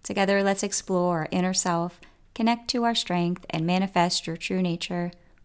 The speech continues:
one full of love, purpose, and passion.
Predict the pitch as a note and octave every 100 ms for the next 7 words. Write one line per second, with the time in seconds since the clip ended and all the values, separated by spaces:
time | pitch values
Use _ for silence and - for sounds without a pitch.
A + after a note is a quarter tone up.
0 | - G#3 G#3+ G#3+ F#3 F3 F3 A3 B3 B3+
1 | B3+ - - F#3+ G#3 - - F3+ F#3 F#3+
2 | F#3+ - - - - -